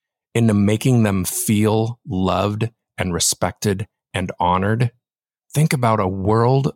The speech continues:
full of people who feel that way, who feel themselves. So that is the why of it. But let's look at how do we do all of that? How do we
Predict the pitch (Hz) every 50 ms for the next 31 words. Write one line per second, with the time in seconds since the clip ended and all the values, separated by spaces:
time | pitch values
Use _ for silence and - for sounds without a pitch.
0 | _ - - - - - - 135 127 123 110 101 95 - - 101 95 92 - _
1 | - - 110 95 - 92 85 85 - - _ _ - - 107 80 - - - -
2 | 127 120 117 107 98 92 92 82 78 78 85 85 78 71 - - _ _ _ _
3 | _ _ _ _ _ _ _ _ - - 110 101 - - - 139 135 139 139 131
4 | 135 131 127 _ _ _ _ - - _ _ _ _ _ _ _ 101 - - 104
5 | 98 98 92 - - - 113 104 104 98 85 76 - - - - - - _ _
6 | _ _ _ _ _ _ _ _ _ _ _ - - - 113 104 95 92 92 104
7 | 110 131 147 135 113 - - 98 95 98 - 104 95 95 92 92 90 95 98 98
8 | 90 85 80 85 76 - _ - - _ _ _ _ _ _ _ _ _ _ _
9 | _ _ _ 104 98 - 104 110 113 - - 123 127 127 - 113 98 - - _
10 | _ - - - - 120 113 110 107 101 92 87 85 92 - _ - 90 85 101
11 | 92 90 90 85 85 87 85 82 80 82 85 82 82 82 78 78 - - - -
12 | _ _ _ _ _ _ _ _ _ _ _ _ _ _ _ _ - 123 123 143
13 | 151 123 113 101 90 92 92